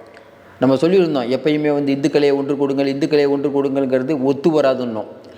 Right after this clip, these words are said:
அவங்களுக்கு ரிப்போர்ட் போயிருக்கும்ல, ரிப்போர்ட் போயிடுச்சு. நம்ம கேட்குறோம்ல, நிறைய பேர் நம்ம பேசும்போது பார்த்து, "நீங்கள் சொல்வதை நாங்கள் எப்படி ஏற்றுக்கொள்வதுங்கிறாங்க."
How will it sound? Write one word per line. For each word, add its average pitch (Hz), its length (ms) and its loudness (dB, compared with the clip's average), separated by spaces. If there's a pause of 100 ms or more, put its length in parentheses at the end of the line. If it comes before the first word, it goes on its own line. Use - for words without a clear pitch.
அவங்களுக்கு 214 420 4
ரிப்போர்ட் 175 220 0
போயிருக்கும்ல, 123 480 -2
ரிப்போர்ட் 196 500 0
போயிடுச்சு. 156 380 -4 (320)
நம்ம 165 160 2
கேட்குறோம்ல, 185 440 0
நிறைய 165 220 -2
பேர் 190 100 0
நம்ம 165 160 -2
பேசும்போது 165 520 0
பார்த்து, 156 400 0
"நீங்கள் 160 240 0
சொல்வதை 160 360 0
நாங்கள் 151 260 -2
எப்படி 160 340 2
ஏற்றுக்கொள்வதுங்கிறாங்க." 147 1000 -2